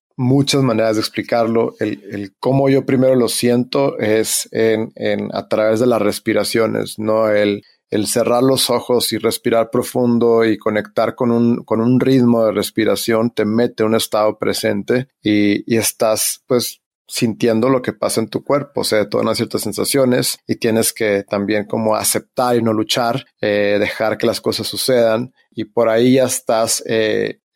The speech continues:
eh, comenzando a entrar al interior de, de tu cuerpo, ¿no? Al, al, al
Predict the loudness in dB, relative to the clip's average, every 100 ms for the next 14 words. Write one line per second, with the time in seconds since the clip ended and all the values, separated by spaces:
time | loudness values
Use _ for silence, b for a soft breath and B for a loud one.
0 | _ -16 -14 -8 -4 0 0 0 0 2
1 | 2 0 0 0 2 0 0 -2 0 2
2 | 2 2 2 2 0 -6 -4 0 0 -2
3 | -4 -2 0 0 0 -2 -4 -4 -4 -4
4 | -4 -2 -4